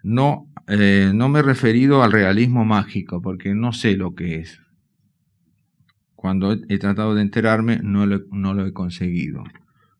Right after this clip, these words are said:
Pero puede ser que en los próximos cincuenta o sesenta años me entere. No me he referido a lo real maravilloso,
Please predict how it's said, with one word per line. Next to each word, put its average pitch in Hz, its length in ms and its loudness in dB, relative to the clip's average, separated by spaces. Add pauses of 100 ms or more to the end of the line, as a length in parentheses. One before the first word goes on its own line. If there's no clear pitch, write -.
Pero 92 240 -4
puede 113 240 4
ser 110 220 -2
que 107 80 -2
en 98 80 0
los 95 120 -6
próximos 98 520 -4
cincuenta 92 420 -4
o 87 40 -4
sesenta 87 400 -6
años 98 400 -4
me 87 220 -6
entere. 85 600 -10 (3250)
No 117 320 2
me 151 180 4
he 143 80 6
referido 139 520 4
a - 20 6
lo 117 120 8
real 117 300 4
maravilloso, 104 880 0